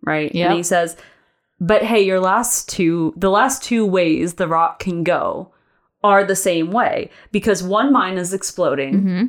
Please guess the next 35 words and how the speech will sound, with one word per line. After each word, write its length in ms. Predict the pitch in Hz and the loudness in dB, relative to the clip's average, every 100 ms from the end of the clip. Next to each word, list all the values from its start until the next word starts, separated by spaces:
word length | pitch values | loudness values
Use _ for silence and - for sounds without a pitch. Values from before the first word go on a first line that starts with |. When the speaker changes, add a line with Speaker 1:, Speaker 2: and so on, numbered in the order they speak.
| - | 0
Speaker 1:
and 180 | 226 180 | -2 0
one 260 | 160 165 | 0 0
mine 260 | 165 160 160 | -2 -2 0
isn't. 440 | 208 220 160 143 | 2 2 0 -4
So 140 | 156 180 | -4 0
what 100 | 196 | 2
does 140 | 196 | 2
it 100 | 185 | 0
matter 320 | 190 208 185 | 0 0 2
whether 200 | 175 170 | 0 0
the 120 | 160 | -4
first 380 | 160 220 262 - | -2 0 0 0
mine 240 | 196 170 165 | 0 0 -2
explodes 360 | 156 180 165 | -2 -2 0
and 100 | 165 | -2
the 60 | 160 | -2
second 320 | 208 196 - | -2 -2 -4
one 140 | 175 | -4
doesn't, 400 | 165 156 160 160 - - | -2 -2 -2 -4 -6 -6
or 140 | - 190 | -2 2
the 180 | 180 165 | 0 0
first 340 | 220 202 - | -2 -2 -2
one, 200 | 190 170 | -4 -4
you 120 | 190 170 | -2 -2
know, 220 | 147 156 - | -2 -6 -2
Speaker 2:
Yeah, 200 | 196 180 | 0 2
yeah. 200 | 147 165 | -2 0
Speaker 1:
vice, 360 | 190 170 - - 143 180 | 0 0 -4 -14 -16 -4
vice 260 | 180 170 | -2 -2
versa?" 440 | 165 - - - - _ _ _ _ _ _ _ _ | -2 -6 -6 -8 -10 _ _ _ _ _ _ _ _
So 400 | - 262 202 196 - - _ _ _ _ - | -6 4 4 4 -2 -18 _ _ _ _ -2
what 220 | 208 220 | 2 2
he's 140 | 226 | 2
saying 220 | 269 262 | 2 0
is 240 | 196 180 | 0 -2